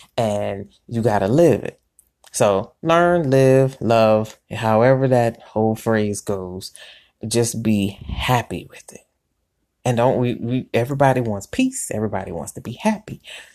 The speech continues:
So let's do it. And I'm here with you. No problem.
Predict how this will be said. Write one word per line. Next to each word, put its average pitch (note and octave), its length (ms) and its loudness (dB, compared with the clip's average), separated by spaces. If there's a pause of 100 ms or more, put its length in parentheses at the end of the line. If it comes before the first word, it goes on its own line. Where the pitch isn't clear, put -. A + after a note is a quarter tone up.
(140)
So D4+ 200 2
let's F#4+ 360 2
do B4+ 260 6
it. - 220 0 (600)
And D#3+ 200 4
I'm A3+ 180 4
here C#4 260 2
with F#4 320 -2
you. - 120 -10 (1040)
No D3 300 0
problem. D#3+ 540 -2